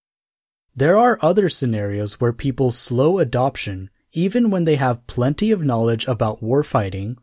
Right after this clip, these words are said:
and no ideological objections to it. These are usually people who are perfectly capable of understanding the potential strategic security implications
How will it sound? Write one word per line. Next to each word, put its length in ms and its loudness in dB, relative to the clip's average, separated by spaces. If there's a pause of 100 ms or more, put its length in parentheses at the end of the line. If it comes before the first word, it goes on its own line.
(180)
and 240 0
no 460 2
ideological 760 0
objections 760 -4
to 260 -2
it. 180 -10 (920)
These 420 0
are 200 2
usually 540 0
people 440 0
who 160 -2
are 120 0
perfectly 600 -2
capable 640 0
of 120 -4
understanding 680 -2
the 80 -4
potential 680 -4
strategic 720 -4
security 540 -2
implications 880 -4